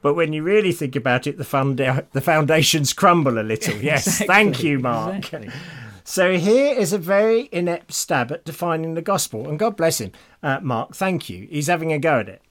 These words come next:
Speaker 1: So, "The gospel is an announcement. Jesus is Lord, Caesar is not. Add in anything for Caesar that you wish here," he says. "The gospel allows me to fess up to my role in disrupting shalom.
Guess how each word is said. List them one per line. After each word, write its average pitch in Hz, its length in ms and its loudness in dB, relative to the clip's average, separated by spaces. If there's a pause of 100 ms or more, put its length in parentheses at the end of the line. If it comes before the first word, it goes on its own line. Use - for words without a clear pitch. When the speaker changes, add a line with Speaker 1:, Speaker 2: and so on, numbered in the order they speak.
Speaker 1:
So, - 320 -2 (920)
"The 147 100 -4
gospel 208 500 0
is 180 160 -2
an 196 100 -2
announcement. 190 840 -4 (100)
Jesus 165 500 -2
is 160 200 -6
Lord, 117 340 -4
Caesar 143 580 -4
is 120 240 -6
not. 107 440 -8
Add 131 200 -2
in 123 140 -4
anything 147 400 -4
for - 140 -10
Caesar 117 400 -4
that 107 180 -10
you 110 120 -8
wish 107 240 -10
here," 90 220 -16
he 113 80 -18
says. - 280 -18 (600)
"The 147 80 -6
gospel 190 420 -2
allows 156 360 2
me 160 120 -6
to - 120 -8
fess 165 300 -2
up 160 220 -2
to - 80 -10
my 156 260 0
role 113 320 -4
in 120 160 -6
disrupting 143 840 -8
shalom. 123 640 -4